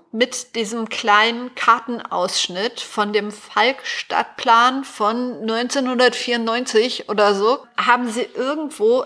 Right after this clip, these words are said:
im Netz über eine Suchmaschine gefunden. Klar, der Bloginhalt geht dann auch in die Suchmaschinen und so weiter und so weiter. Auf jeden Fall haben sie gesehen, dass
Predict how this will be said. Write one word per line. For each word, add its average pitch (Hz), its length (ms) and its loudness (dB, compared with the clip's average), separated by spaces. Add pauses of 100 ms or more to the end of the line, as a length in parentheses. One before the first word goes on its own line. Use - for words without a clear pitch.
im 220 160 -2
Netz - 640 -2
über 220 200 0
eine 202 140 -2
Suchmaschine 226 920 0
gefunden. 240 560 -4
Klar, 190 320 2
der 165 140 -4
Bloginhalt 190 680 -4
geht - 160 -10
dann 165 140 -6
auch 175 100 -8
in 180 100 -10
die 190 100 -6
Suchmaschinen 226 600 0
und 190 160 -6
so - 120 -10
weiter 190 280 2
und 175 120 -12
so 180 100 -10
weiter. 196 340 0
Auf - 140 -4
jeden 202 180 0
Fall 185 200 0
haben 180 200 -2
sie - 140 -14
gesehen, 196 380 -2
dass 196 200 -10